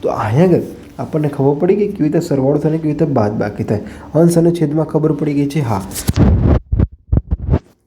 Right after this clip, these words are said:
આવી જ રીતે કરવાનું છે, કશું જ નથી કરવાનું. શું કરવાનું છે? બાદબાકીમાં સેમ પેટર્ન. શું કરવાનું છે? બાદબાકીમાં બાદ કરવાનું છે. For example,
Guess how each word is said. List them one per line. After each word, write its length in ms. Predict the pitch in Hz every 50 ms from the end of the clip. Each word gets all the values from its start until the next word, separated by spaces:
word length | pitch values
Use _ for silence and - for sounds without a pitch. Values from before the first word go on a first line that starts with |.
| _ _ _ _ _ _ _ _ _ _ _ _ _ _ _ _ _ _ _ _ _ - - - - - - - - - - - - - - -
આવી 200 | - 202 240 240
જ 80 | 214
રીતે 200 | 196 196 220 220
કરવાનું 340 | - - 175 170 170 175 175
છે, 80 | 175 185 175
કશું 300 | 208 208 208 - 247 226
જ 20 |
નથી 220 | 220 190 170 156 151
કરવાનું. 280 | 131 131 127 127 127
શું 140 | 147 190 240
કરવાનું 260 | 226 208 185 185 175
છે? 80 | 175 202
બાદબાકીમાં 760 | 175 175 175 202 214 220 190 180 190 185 180 - 185 185 175
સેમ 360 | - - 214 226 226 208 165
પેટર્ન. 280 | - 139 151 - 123 113 - - - - - - - - -
શું 100 | - 233
કરવાનું 260 | 214 208 202 196 185
છે? 40 | 185
બાદબાકીમાં 640 | 175 175 202 220 196 190 175 165 - - 151 170 175
બાદ 280 | 196 220 220 220 - -
કરવાનું 300 | 160 143 131 123 123 120
છે. 160 | 127 131 -
For 120 | 214 226
example, 460 | 214 170 139 - 147 139 127 120 120